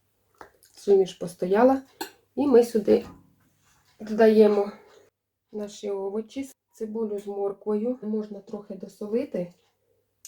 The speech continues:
Я так от ще додам. І поперчити. Розмішуємо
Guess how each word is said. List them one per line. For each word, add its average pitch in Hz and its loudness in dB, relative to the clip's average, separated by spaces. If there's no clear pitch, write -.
Я 202 -6
так - -20
от - -20
ще - -18
додам. 240 -2
І 269 -10
поперчити. 233 -8
Розмішуємо 262 -2